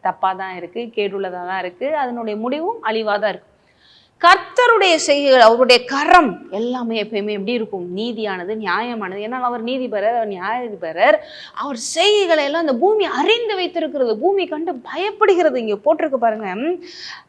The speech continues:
"தாம் செய்த நியாயத்தில் அறியப்படுகிறார்." யாரு? யாவே, அதாவது இங்கிலீஷ்ல வருது, is a famous for his justice. அவர் செய்யற அந்த ஜஸ்டிஸ்ல, அவர் கொடுக்குற அந்த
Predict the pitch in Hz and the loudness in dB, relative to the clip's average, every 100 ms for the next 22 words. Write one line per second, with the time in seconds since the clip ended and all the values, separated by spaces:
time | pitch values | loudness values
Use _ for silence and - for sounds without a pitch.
0 | _ _ _ _ _ _ - 370 440 466 | _ _ _ _ _ _ 6 10 12 10
1 | 453 - 381 403 427 381 302 302 381 403 | 6 2 4 6 4 2 2 2 4 4
2 | 381 - 349 453 453 320 - 254 302 415 | 0 2 4 6 4 2 -2 -2 2 4
3 | 453 453 - 320 277 262 233 233 233 226 | 4 2 4 4 6 6 8 8 8 8
4 | 214 202 196 185 175 170 _ _ _ _ | 6 4 2 0 -4 -10 _ _ _ _
5 | 233 277 302 277 208 185 175 185 254 330 | 2 6 6 4 2 0 -2 4 8 12
6 | 415 415 320 208 208 311 359 208 240 262 | 12 10 4 2 2 2 2 2 0 0
7 | 262 285 226 208 190 233 233 233 - 403 | -4 -4 -2 -2 -2 -4 -6 -4 -2 0
8 | 440 415 415 - 294 262 302 - 226 - | 2 0 0 -2 -2 -2 -8 -4 -4 -4
9 | - 269 - - _ _ _ _ _ _ | -6 -4 -4 -6 _ _ _ _ _ _
10 | _ _ _ 233 226 208 - 381 427 403 | _ _ _ -4 -2 -2 -2 2 4 6
11 | 285 220 - 202 185 180 311 - 359 311 | 4 2 -2 -2 0 2 2 2 0 0
12 | 220 202 180 180 311 415 359 262 208 | 2 2 2 0 2 4 4 4 2